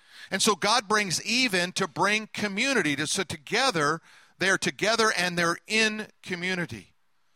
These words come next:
Someone has said that God created Eve from Adam's side to be equal with him, from under his arm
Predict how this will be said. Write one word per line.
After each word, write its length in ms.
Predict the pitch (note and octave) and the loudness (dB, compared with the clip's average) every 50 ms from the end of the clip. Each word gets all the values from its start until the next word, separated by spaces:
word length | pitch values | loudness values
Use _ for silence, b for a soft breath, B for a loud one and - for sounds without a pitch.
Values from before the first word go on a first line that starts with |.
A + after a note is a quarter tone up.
| B B B B | B B B B
Someone 320 | B - A3+ B3 A#3+ A#3 A3 | B 0 0 2 2 2 2
has 120 | G3 E3 | 2 2
said 360 | - - - G#3+ G#3+ G#3 F3+ | 4 4 4 4 4 2 2
that 200 | D#3 F3+ E3+ - b b b b b b b - | 2 0 0 -2 b b b b b b b -6
God 320 | - F3 F3 F#3+ G#3 G3 | 0 2 2 4 2 2
created 380 | - - F#3+ G3+ F#3+ F3+ F3 F#3+ | 0 0 2 2 4 2 2 0
Eve 320 | - - G3 G#3 G3 F#3 | -2 -2 0 0 0 -2
from 220 | - - F3+ D#3+ E3 | -2 -2 0 0 2
Adam's 360 | D#3+ E3+ F3 F3 E3+ D#3 - | 2 2 0 0 0 -2 -2
side 500 | - - F#3+ F3 E3 D3 C3+ C3 - - b b b b b | 0 2 2 4 4 2 2 -2 -4 -6 b b b b b
to 120 | - F#3+ D#3+ | -2 0 0
be 260 | D#3 E3+ F3+ - G3+ | 0 -2 0 -2 -2
equal 220 | G#3+ - - D3+ | -4 -2 -4 -4
with 140 | C#3+ - - | -4 -4 -6
him, 320 | D#3 C3 A#2 G#2 F#2 F2+ _ _ _ _ _ _ _ _ _ _ _ _ _ B B B B | -8 -10 -10 -12 -12 -16 _ _ _ _ _ _ _ _ _ _ _ _ _ B B B B
from 200 | B - G3 F#3 | B -2 0 2
under 260 | F#3+ G#3 A3 A3 G#3 | 2 2 2 2 2
his 160 | G#3 G3 F3 - | 2 2 4 4
arm 420 | A3+ G3+ G#3+ G#3 F#3 D#3 C3+ B2+ | 4 6 6 6 4 2 0 -4